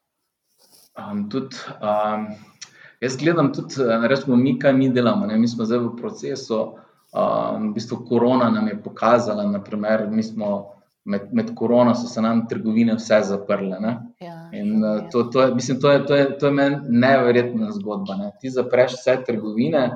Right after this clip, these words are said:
Speaker 1: in tebi zleti, ehm, devetdeset procentov prometa, ki si ga prej imel, je nam zletelo v, ehm, v, na splet, ne.
Speaker 2: Ja.
Speaker 1: Ne? Mi nismo imeli neke razlike, ne.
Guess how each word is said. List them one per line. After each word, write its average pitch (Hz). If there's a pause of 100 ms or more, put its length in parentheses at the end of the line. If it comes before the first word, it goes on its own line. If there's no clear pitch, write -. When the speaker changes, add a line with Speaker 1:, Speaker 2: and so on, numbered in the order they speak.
(400)
Speaker 1:
in 107
tebi 123
zleti, 113 (460)
ehm, 107 (160)
devetdeset 131
procentov 127
prometa, 117
ki -
si -
ga 101
prej 117
imel, 110
je 104
nam 110
zletelo 104
v, 104 (960)
ehm, 101 (140)
v, 95 (500)
na 110
splet, 110
ne. 117 (720)
Speaker 2:
Ja. 185 (200)
Speaker 1:
Ne? 135 (320)
Mi 127
nismo 151
imeli 127
neke 117
razlike, 104
ne. 107